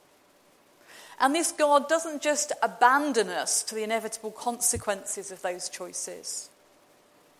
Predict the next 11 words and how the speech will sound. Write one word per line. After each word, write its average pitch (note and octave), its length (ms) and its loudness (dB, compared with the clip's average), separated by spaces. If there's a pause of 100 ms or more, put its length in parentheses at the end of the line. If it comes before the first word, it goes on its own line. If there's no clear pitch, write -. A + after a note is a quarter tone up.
(460)
This B3+ 540 0
same A#3+ 640 0
God G3 520 2
will, F#3+ 480 0 (640)
if B3 380 -2
only C#4+ 480 2
at B3+ 240 -2
the A3+ 160 -2
end A3+ 340 -2
of G#3+ 160 -4
time, F3+ 640 -8